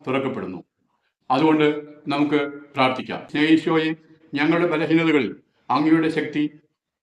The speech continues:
വെളിപ്പെടണമേ." സ്നേഹത്തിൻ്റെയും ക്ഷമയുടെയും സഹനത്തിൻ്റെയും പാതയിലൂടെ ജീവിച്ചുകൊണ്ട്, കുരിശ്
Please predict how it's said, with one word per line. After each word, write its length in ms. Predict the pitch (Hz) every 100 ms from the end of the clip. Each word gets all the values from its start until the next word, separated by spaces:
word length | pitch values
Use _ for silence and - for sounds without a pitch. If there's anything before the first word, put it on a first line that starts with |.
| _ -
വെളിപ്പെടണമേ." 640 | 139 147 147 143 139 139 - - _ _ _ -
സ്നേഹത്തിൻ്റെയും 600 | 151 160 175 170 165 165 160 _ -
ക്ഷമയുടെയും 560 | 151 147 170 165 165 165 - _ _ -
സഹനത്തിൻ്റെയും 680 | 156 165 165 170 160 160 156 -
പാതയിലൂടെ 440 | 147 147 156 160 147
ജീവിച്ചുകൊണ്ട്, 480 | 151 156 151 151 151 151 147 _ _ _ _ _ _ _ -
കുരിശ് 320 | 147 160 170